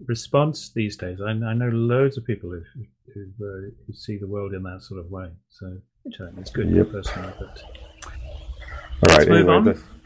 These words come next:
Speaker 2: another one of the cool stuff episodes where Ken might say that you could make three episodes out of, <laughs> out of the one.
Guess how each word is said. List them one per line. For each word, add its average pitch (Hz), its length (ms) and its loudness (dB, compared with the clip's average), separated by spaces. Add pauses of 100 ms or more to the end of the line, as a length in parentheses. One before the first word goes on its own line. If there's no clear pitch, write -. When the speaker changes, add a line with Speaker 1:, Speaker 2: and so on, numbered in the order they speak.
(180)
Speaker 2:
another 104 260 8
one 101 160 2
of 90 100 0
the 90 320 0
cool 101 240 2
stuff - 320 2
episodes 92 500 2
where 87 200 4
Ken 98 260 2
might 92 260 4
say 95 260 4
that 85 120 -2
you 92 120 -2
could 92 140 2
make 90 200 4 (400)
three 110 240 6
episodes 92 460 0
out 90 140 6
of, 87 220 -2 (280)
<laughs> - 280 -6
out - 180 4
of 123 180 2
the 98 100 2
one. - 400 0